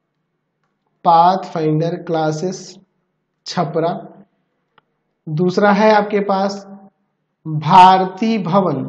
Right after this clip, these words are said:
रविकांत सर,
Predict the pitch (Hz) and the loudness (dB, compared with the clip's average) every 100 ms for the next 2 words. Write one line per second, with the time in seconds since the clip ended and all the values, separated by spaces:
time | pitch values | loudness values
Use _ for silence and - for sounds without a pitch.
0 | - - - _ _ _ _ _ _ _ | -12 -20 -20 _ _ _ _ _ _ _
1 | _ _ _ _ _ _ _ _ 160 165 | _ _ _ _ _ _ _ _ -8 -2
2 | 185 196 196 240 233 190 165 175 185 - | 2 2 2 0 0 -2 -2 -2 -4 -8
3 | - 143 - - | -10 -10 -10 -16